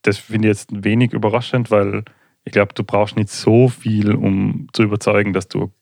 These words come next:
dass du gute Moral ver-, oder dass du vertrauenswürdig bist, sondern das reicht zehn Prozent. Aber der Rest, die restlichen neunzig Prozent, teilen sich in fünfundsechzig Prozent Pathos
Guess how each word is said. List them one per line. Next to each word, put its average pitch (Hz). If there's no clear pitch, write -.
dass 104
du 101
gute 107
Moral 98
ver-, 110
oder 98
dass 95
du -
vertrauenswürdig 110
bist, 110
sondern 98
das -
reicht 104
zehn 113
Prozent. 120
Aber 110
der 107
Rest, 156
die 117
restlichen 120
neunzig 110
Prozent, -
teilen 107
sich 107
in 107
fünfundsechzig 139
Prozent 101
Pathos 107